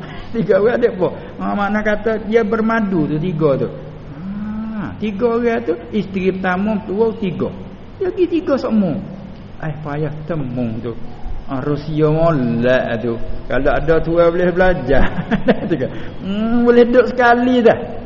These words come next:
Mak tua, mak tengah, mak muda duduk sekali. Payah temu orang tu. Ha, tu dia. Ha, tu duduk rumah sekali. Rumah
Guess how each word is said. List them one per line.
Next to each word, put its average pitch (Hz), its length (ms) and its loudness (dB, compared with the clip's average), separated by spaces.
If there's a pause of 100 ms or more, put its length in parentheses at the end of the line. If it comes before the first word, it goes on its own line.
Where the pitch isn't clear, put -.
Mak 190 240 -2
tua, 226 320 4
mak 220 160 0
tengah, 226 240 2
mak 214 240 2
muda 226 320 4
duduk 233 160 4
sekali. 220 400 2
Payah 247 300 0 (100)
temu 240 320 0
orang 262 400 0
tu. - 40 0 (600)
Ha, 165 800 6
tu 143 80 4
dia. 139 200 4 (520)
Ha, 202 40 4 (120)
tu 320 80 0 (240)
duduk 294 240 -2
rumah 311 240 4
sekali. 294 280 4 (400)
Rumah 233 180 2